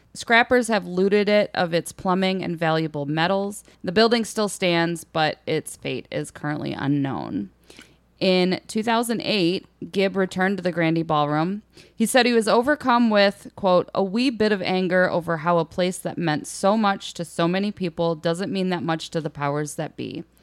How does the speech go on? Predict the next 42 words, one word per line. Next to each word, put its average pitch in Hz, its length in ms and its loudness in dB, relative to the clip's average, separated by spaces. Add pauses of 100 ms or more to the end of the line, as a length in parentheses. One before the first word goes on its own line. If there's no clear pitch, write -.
(180)
There's 190 180 0
a 208 40 2
bit 233 120 6
of 240 80 4
anger 240 300 4
at 214 100 0
myself, 208 720 0
but 202 120 -6
mostly 196 380 -2
at 208 80 -4
the 220 100 -6
city 175 360 -2
that 160 200 -6
didn't 175 260 2
realize 165 500 0
what 143 120 -2
it 143 100 -4
had." 139 440 -8 (640)
The 220 100 4
Grandy 262 320 4
Ballroom 233 440 4
was 208 120 -2
added 180 300 0
to 185 100 -2
the 180 80 2
National 180 460 0
Register 165 460 -2
of 156 100 -4
Historic 165 540 -4
Places 180 440 -4
in 170 80 -2
December 170 520 -2
of 156 160 -6
twenty 170 360 -2
eighteen. 160 680 -2 (400)
Early 226 300 6
April 202 400 2
of 165 240 -2
this 214 300 -2
year, 165 520 -2
twenty 170 280 -2
twenty-two, 175 720 -4